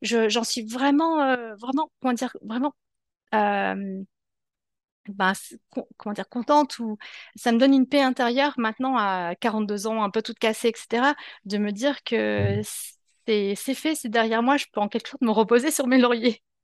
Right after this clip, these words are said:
Speaker 1: <laughs> C'est un peu horrible à dire. <laughs> J'ai envie de paraître super arrogante. <laughs> C'est pas ça.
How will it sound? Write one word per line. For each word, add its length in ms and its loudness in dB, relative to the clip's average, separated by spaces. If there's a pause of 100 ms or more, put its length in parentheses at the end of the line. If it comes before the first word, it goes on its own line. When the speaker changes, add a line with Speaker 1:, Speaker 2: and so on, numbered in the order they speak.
(120)
Speaker 1:
<laughs> 340 2
C'est 180 -2
un 120 8
peu 80 2
horrible 220 0
à 80 8
dire. 180 4 (140)
<laughs> 220 -8
J'ai 80 0
envie 140 4
de 100 0
paraître 340 4
super 280 2
arrogante. 460 0 (300)
<laughs> 340 2
C'est 100 -4
pas 160 2
ça. 160 4